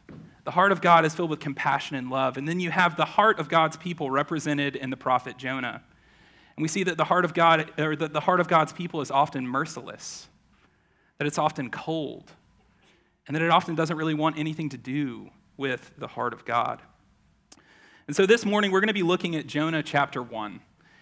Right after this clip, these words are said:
And we're gonna kinda see the first interaction between these two hearts, between the heart of God and the heart of God's people.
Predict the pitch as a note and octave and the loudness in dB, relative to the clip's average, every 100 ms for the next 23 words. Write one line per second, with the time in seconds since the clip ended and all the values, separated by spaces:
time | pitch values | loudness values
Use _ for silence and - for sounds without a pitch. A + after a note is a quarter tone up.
0 | _ C#3 F3+ G#3+ G#3+ G#3 F3+ G3+ F3+ D#3 | _ -2 0 2 2 2 2 -2 -2 -2
1 | - A3 A3+ G#3 F#3 F3 F3 - F3 D3 | 2 2 2 -2 2 4 4 2 -4 -4
2 | - - F3 F3 E3 D3 D3+ - - D3 | -6 -4 -2 -2 -4 -4 -6 -6 -6 -4
3 | C#3+ B2+ B2 D3 D#3+ E3+ D3+ - D#3+ D#3 | -2 -2 -4 -8 -8 -4 -4 0 0 0
4 | C#3 C#3+ C#3+ C#3 C3 C#3 C3+ B2+ B2+ B2 | 2 4 4 2 -2 -2 -4 -4 -4 -4
5 | - B2+ C3 A#2+ A#2+ | -6 -12 -10 -10 -10